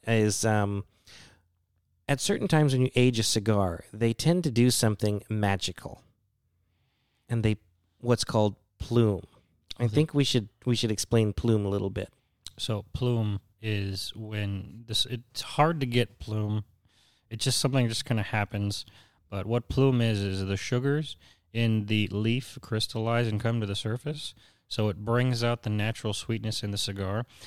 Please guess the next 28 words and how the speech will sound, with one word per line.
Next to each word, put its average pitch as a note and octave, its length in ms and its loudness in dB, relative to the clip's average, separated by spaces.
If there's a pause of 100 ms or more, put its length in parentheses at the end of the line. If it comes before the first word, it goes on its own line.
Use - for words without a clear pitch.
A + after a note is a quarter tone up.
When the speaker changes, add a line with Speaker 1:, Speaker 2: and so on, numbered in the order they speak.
(180)
Speaker 2:
and G#2+ 160 0
you'll G2+ 180 -2
look A#2 220 -2
at C#3+ 80 -4
the C3 100 -6
cigar A2+ 380 -4
and G#2 80 -4
it'll G2 180 -6
look A#2 200 -8
like A2 180 -6
little G2 180 -4
crystalline G#2 520 -6
structures A2 480 -6
on G#2 100 0
the F#2+ 100 -4
outside. A2+ 520 -4 (400)
And A2 160 -2
if A2 120 -4
you've A2+ 140 -2
never C3+ 400 2
seen A2 240 0
it B2 160 -4
before C3+ 440 0
and A2 260 -2
you G#2+ 80 -2
think A#2 240 -4
it's - 120 -10
mold, G#2+ 540 -4